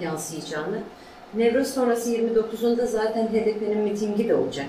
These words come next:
resmi mitingi de olacak. Dolayısıyla tabii ki büyük bir göstergesi olacaktır. Bu iyi bir cevap olacak bu sisteme, bu rejime karşı. Bir tek ses, bir yürek ve gerçekten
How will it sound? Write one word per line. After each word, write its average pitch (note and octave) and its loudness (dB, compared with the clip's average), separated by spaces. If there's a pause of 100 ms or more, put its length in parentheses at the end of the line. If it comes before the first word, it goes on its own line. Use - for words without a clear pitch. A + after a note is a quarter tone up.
resmi E3 -8
mitingi F3 -6
de D#3 2
olacak. - -4 (680)
Dolayısıyla B3+ 8
tabii F#4 0
ki F#3+ -4
büyük G3 -8
bir F#3+ -10
göstergesi F3 -6
olacaktır. E3 -6 (140)
Bu E3+ -4
iyi G#3 -4
bir - -8
cevap E3+ -6
olacak F3 -6 (200)
bu - -14
sisteme, D#3+ -10
bu D#3 -10
rejime D#3 -8 (140)
karşı. D3+ -4 (880)
Bir G#3+ -6
tek G#3 0 (580)
ses, E3+ -6
bir F3 -10
yürek F3+ -4 (800)
ve F#3+ 2
gerçekten G3+ -2